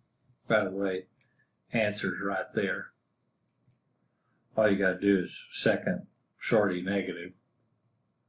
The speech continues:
and you'll be good. There's the angle. Okay, so this angle is thirty point twenty-two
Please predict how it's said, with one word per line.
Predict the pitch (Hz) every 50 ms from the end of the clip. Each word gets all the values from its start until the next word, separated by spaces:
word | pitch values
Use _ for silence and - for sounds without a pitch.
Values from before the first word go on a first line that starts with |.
| _ _ _ _ _ _ _ _ _ _ _ _ _ _ _ _ _ _ _ _ _ _ _
and | - 98
you'll | 95 95 90 82
be | - 90
good. | 87 - 110 107 98 92 92 98 - _ _ _ _ _ _ _ _ _ _ _ _ _ _ _ _ _ _ _ _ _ _ _ - _ _ _ _ _ _ _ _ _ _
There's | - 110 107 101 101
the | 101 101 104
angle. | 107 104 98 92 98 98 - - _ _ _ _ _ _ _ _ _ _ _ _ - - - _ _ _ _ _ _ _ _ _ - - - - - - - - -
Okay, | - - - - - - - 107 95 98 101
so | - - - 98 95
this | 95 110 120 117 - -
angle | 113 101 104 98 95 92 98 98 107 104 - _ _ _ _ _ _
is | - 107 98 90 87 - - -
thirty | - 110 110 107 104 110 110 110 110 110 - _ _ _ _ _ _ _ _ _ _ _ _ _ _ _ _ _ _ _ _
point | 113 98 98 92 - -
twenty-two | - - 113 107 107 107 104 104 - - - 117 104 92 76 90 90 95